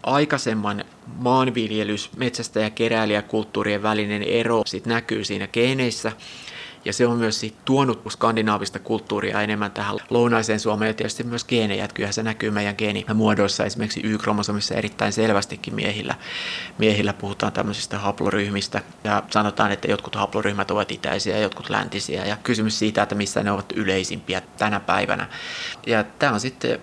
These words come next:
johtanut vuosituhansien kuluessa niinku erilaistumiseen. Ja nyt puhutaan näistä haploryhmistä, niin muinais-D N A-tutkimukset on osoittanut, että on olemassa tiettyjä haploryhmiä, jo-,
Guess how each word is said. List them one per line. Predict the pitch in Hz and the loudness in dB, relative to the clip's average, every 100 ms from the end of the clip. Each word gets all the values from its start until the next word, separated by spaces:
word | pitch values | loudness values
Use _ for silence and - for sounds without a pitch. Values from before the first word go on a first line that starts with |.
| - | -2
johtanut | 156 143 110 104 | -2 0 0 0
vuosituhansien | 117 113 110 117 120 110 98 101 | 4 2 2 0 0 0 0 -4
kuluessa | - 113 104 92 - - | -2 0 2 0 -4 -8
niinku | - - | -4 0
erilaistumiseen. | 104 101 95 - - - - 92 - | 2 0 -2 -2 -4 -10 -10 -8 -8
Ja | - - - | -10 -10 -10
nyt | 123 | -4
puhutaan | - 127 127 127 | 2 4 4 4
näistä | 123 135 | 2 2
haploryhmistä, | 127 123 113 110 107 - 110 | 2 2 2 2 0 0 0
niin | 107 107 - - | 0 -2 -8 -10
muinais-D | - 127 123 113 120 123 120 | 2 4 6 4 4 4 6
N | |
A-tutkimukset | 113 110 107 110 104 - 95 | 2 0 -4 -2 -4 -4 -4
on | 117 135 - | 2 2 4
osoittanut, | 113 113 110 104 101 | 2 0 -4 -4 -4
että | 107 - | -4 -2
on | 110 | 2
olemassa | 123 123 113 104 | 4 2 2 -4
tiettyjä | - 110 107 107 | -2 -2 0 -4
haploryhmiä, | 104 104 104 104 101 101 104 | -2 -2 -2 -2 -2 -2 0
jo-, | 101 | 0